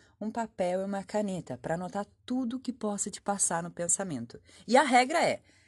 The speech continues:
sem julgamentos, ok?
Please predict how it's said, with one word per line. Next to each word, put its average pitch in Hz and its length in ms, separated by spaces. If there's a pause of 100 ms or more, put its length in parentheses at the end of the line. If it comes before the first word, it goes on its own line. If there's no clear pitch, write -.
sem 311 580
julgamentos, 247 1040
ok? 185 520